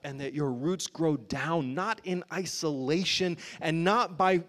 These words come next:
sheer strength of grit, but by practice in the context of community, letting your roots grow deep down into Christ, built up on the foundation of Him,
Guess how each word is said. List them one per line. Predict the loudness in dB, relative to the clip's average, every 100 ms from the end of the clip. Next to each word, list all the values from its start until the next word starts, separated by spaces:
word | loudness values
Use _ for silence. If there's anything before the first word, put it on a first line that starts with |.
| -4
sheer | -2 0 -2 0 2 2
strength | 2 0 0 0 0 0 -2
of | -2 -2 -4 -10
grit, | -4 2 4 4 0 -8 -10 -12 _ _ _ _ _ _ _ _ _
but | -10 -6
by | -6
practice | -4 -6 -4 -8 -8 -6 -6 -4 -8
in | -8
the |
context | -10 -10 -8 -4 -6 -4
of | -6 -6
community, | -6 -4 0 2 4 4 2 -2 -8 -18 -20 -20 -20 -2
letting | 2 2 4
your | 2
roots | 4 2 4
grow | 4 4
deep | 4 0 2 2 0
down | -4 -2
into | -2 -4 -8
Christ, | -8 -10 -10 -12 -14 -14 -16 -20 _ _ _ _ _ -2
built | 6 6 6 4
up | 4 2 0
on | 0 0
the | -2
foundation | -2 -4 0 -2 -2 -6 -6
of | -8
Him, | -8 -8 -6